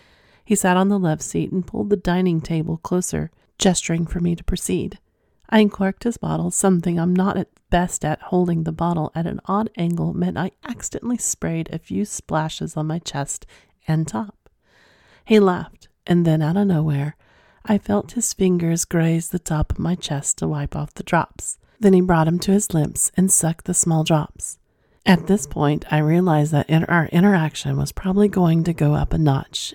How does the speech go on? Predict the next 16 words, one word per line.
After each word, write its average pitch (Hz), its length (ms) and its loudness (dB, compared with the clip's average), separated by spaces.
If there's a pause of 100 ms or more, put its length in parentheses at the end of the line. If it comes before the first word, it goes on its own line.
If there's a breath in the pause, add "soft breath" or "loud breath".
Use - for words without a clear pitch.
(100)
and 202 200 4
set 214 320 -2
a 208 80 -2
mental 220 460 2
timer 160 460 0
to 160 120 -6
head 165 220 -4
back 175 360 -2
t-, - 120 -14 (100)
so - 200 -2
I 165 100 2
wouldn't 175 360 0
be 196 100 0
missed 156 280 -2
for 165 120 -4
long. 170 380 2